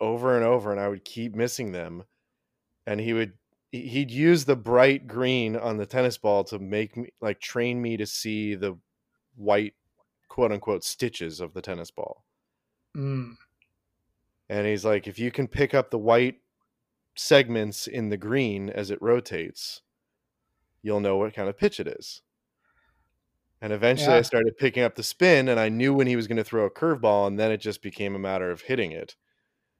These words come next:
Speaker 2: Yeah.
Speaker 1: And, uh, I still remember, like, when I was twelve years old, I fin-, he threw me a curveball, and I swung and hit it, and I crushed it all the way back to the house, and it landed on the roof. And it was probably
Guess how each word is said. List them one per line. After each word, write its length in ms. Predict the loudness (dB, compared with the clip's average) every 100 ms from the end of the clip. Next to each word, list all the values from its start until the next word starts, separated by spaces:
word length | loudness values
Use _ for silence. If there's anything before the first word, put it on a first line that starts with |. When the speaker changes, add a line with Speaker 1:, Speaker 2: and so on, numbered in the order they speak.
| _ _ -8
Speaker 2:
Yeah. 220 | -6 -6 _ _ _ _ _ _
Speaker 1:
And, 400 | -6 -4 -4 -4
uh, 400 | -4 -2 -2 -4 -8 -4
I 100 | -4
still 200 | 0 2
remember, 580 | 2 2 2 2 2 -2 _
like, 200 | -12 -8
when 120 | -4
I 60 | -4
was 120 | -6
twelve 300 | -4 0 0
years 200 | 0 0
old, 240 | 0 0
I 100 | 0
fin-, 280 | -4 -4 -4
he 160 | -6 -12
threw 240 | -10 -6
me 140 | -4 -4
a 40 |
curveball, 680 | -4 -4 -2 0 2 0 -2 _ _ _ _ _ _ _ _ _ -20 _ _ _ _ _ _ -6
and 80 | -4
I 80 |
swung 460 | -2 -4 2 4 4
and 100 | 0
hit 180 | 0 2
it, 220 | 2 0 -6
and 100 | -8
I 100 | -6
crushed 520 | -8 0 0 0 -2
it 200 | -2 -2 -2
all 200 | 0 2
the 80 |
way 160 | 2 2
back 360 | 2 2 2 0
to 80 | -8
the 100 | -6
house, 560 | -2 -2 -2 -8 -12
and 100 | -10
it 120 | -10 -6
landed 260 | -6 -4
on 120 | -4
the 60 | -4
roof. 520 | -4 -6 -6 -12 -20 _ _ _ _ _ -12
And 80 | -10
it 40 |
was 120 | -10
probably 760 | 0 0 2 -2 -2 -2 -4